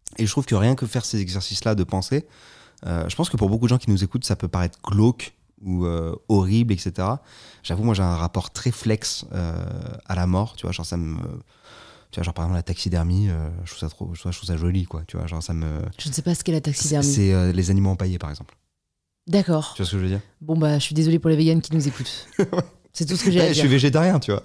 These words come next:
Speaker 2: Ah ouais, ouais, ouais.
Speaker 1: Donc, euh, p-, bah, pour moi, à partir du moment où il est mort, il est mort.
Speaker 2: Oui.
Speaker 1: Tu vois ?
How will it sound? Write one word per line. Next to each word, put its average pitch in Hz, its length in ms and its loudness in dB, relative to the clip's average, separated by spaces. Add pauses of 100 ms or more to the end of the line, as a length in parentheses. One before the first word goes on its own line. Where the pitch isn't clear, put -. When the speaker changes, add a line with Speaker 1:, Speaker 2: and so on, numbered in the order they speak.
Speaker 2:
Ah 220 180 4
ouais, 185 180 6
ouais, 165 180 6
ouais. 143 160 4
Speaker 1:
Donc, 110 240 4
euh, 95 320 4
p-, - 180 -10
bah, 98 120 0
pour 104 140 -2
moi, 135 140 6
à 107 60 4
partir 110 200 2
du - 20 6
moment 123 100 6
où 117 40 4
il 104 60 4
est 101 40 6
mort, 127 180 4
il 104 80 4
est 117 40 4
mort. - 280 0 (320)
Speaker 2:
Oui. 165 240 0 (420)
Speaker 1:
Tu - 80 -4
vois ? 90 140 0